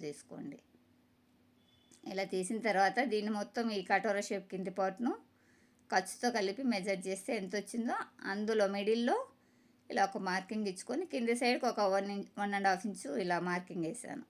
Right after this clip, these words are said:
ఇక్కడ మనము షేప్ ఇది చెస్ట్ కోసం డాట్ పడతాం కదా, ఆ డాట్ కోసం వచ్చేసి ఇలా మార్కింగ్ ఇచ్చాను. ఇలా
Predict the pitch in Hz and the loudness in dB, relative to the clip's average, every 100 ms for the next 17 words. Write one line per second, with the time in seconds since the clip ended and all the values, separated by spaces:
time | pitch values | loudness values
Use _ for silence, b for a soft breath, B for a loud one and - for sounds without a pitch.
0 | - - 208 190 190 185 180 180 165 - | -8 -4 0 0 0 0 0 -2 -4 -8
1 | b b b b - - 226 220 202 190 | b b b b -10 0 0 0 0 2
2 | 180 170 170 - _ _ _ _ _ _ | 2 -2 -4 -8 _ _ _ _ _ _
3 | _ _ b b b b - 214 - 247 | _ _ b b b b -6 -4 -4 -2
4 | 240 247 269 240 208 208 240 214 - 196 | -2 0 4 6 6 6 4 2 2 0
5 | 202 247 415 403 - 190 185 185 196 196 | 2 0 -2 -6 -4 -2 4 6 6 4
6 | 226 240 214 208 220 240 403 330 220 190 | -2 0 -2 -2 -4 -2 2 4 4 2
7 | 180 196 185 160 - 147 - - _ _ | -2 -4 -6 -6 -8 -8 -8 -12 _ _
8 | _ _ _ _ - _ _ _ _ _ | _ _ _ _ -20 _ _ _ _ _
9 | _ _ _ _ _ _ - 170 151 | _ _ _ _ _ _ -10 -6 -6